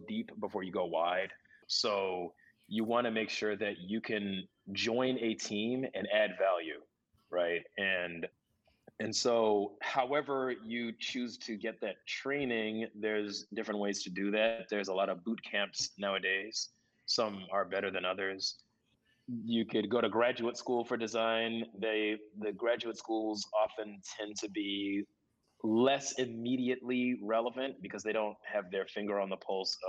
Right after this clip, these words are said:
of just year by year what's changing and how are things developing.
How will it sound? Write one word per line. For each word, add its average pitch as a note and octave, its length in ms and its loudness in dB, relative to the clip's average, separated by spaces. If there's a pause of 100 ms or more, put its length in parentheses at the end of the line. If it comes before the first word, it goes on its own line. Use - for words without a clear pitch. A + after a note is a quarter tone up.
(100)
of F2 100 -8 (640)
just - 400 -2
year G#2+ 200 0
by G2 120 2
year G2 300 0
what's F#2 340 -2
changing F#2 500 -2
and F2 120 -4
how F#2+ 140 0
are F2 60 0
things F2+ 260 -4
developing. F#2+ 560 0